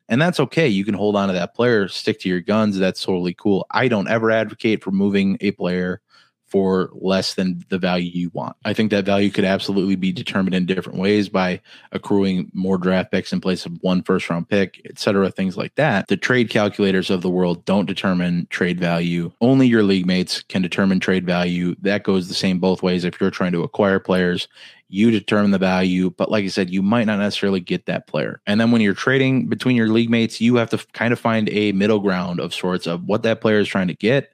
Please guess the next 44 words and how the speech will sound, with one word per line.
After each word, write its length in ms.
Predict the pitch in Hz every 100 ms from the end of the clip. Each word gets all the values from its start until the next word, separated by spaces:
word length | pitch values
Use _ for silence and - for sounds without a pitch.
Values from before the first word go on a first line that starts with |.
| _ _ _ _ -
what 220 | 92 -
you're 160 | 107
trying 260 | 110 113 110
to 80 | 101
get 240 | 95 98
in 80 | 98
return, 500 | 90 - 127 120 117
what 160 | 101 -
you're 60 |
trying 220 | - 92
to 80 | 90
flip, 280 | - 104 - -
et 100 | 90
cetera. 500 | - 131 95 90 -
So 140 | -
don't 240 | 92 98 113
be 80 | 120
going 320 | 127 131 131
and 120 | 127
setting 240 | - 113
the 80 | 127
price 300 | - 104 107
for 140 | - 110
Ja'Marr 320 | 101 95 104
Chase 320 | 98 95 -
at 160 | 95 92
four 320 | - 92 95
first 340 | - 92 -
round 220 | 92 90
picks. 320 | - 90 - -
More 260 | 98 180
than 180 | 170 117
likely, 300 | 113 107 92
I 60 | 92
don't 100 | 95
think 140 | 95
anybody's 320 | 90 87 87
gonna 160 | 90 -
pay 180 | - -
that. 260 | 58 - -
I 80 | 98
don't 320 | 113 120 117
think 160 | 120
so. 400 | 113 127 120 120